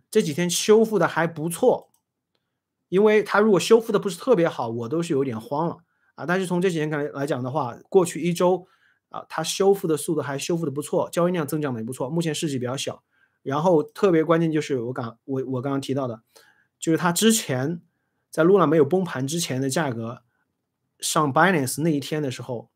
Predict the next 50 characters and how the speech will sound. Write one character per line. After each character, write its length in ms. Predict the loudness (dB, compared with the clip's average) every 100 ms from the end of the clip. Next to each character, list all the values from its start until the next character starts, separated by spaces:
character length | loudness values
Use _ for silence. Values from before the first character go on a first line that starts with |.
| _
那 100 | 2
一 80 | 2
段 180 | 0
时 160 | -2 -4
间 300 | -6 -8 -12 _ _ _ _ _
都， 240 | -6 -6 -14 _ _
上 160 | -2
Binance 280 | 2 4 4
那 80 | 2
天 120 | 0
没 120 | 2
有 100 | 2
破， 160 | 2 -2
破 300 | -6 -2 0
那 80 | 0
个 80 | -2
all 120 | -2
time 200 | -2 -4
high， 160 | -2
但 80 | -2
是 100 | -2
也 140 | -4 0
到 160 | 2
了 80 | 2
三 200 | -2 -4
点 100 | -4
几 100 | -6
刀， 160 | -8 -10
长， 240 | -6 -8 -8 _ _
之 140 | -4
前 160 | -2 0
的 40 |
价 140 | 0
格 80 | 0
是 80 | -2
保 180 | -4 -4
持 140 | -4
在 160 | -2 -2
两 240 | -4 -4
到 100 | -6
三 220 | -4 -2
刀， 220 | -2 -2 -6 _ _ _
那 100 | -6
么 80 | -2
现 160 | 2
在 80 | 2
这 160 | 2 0
个 80 |
价 160 | 0 -2
格， 220 | -6 -12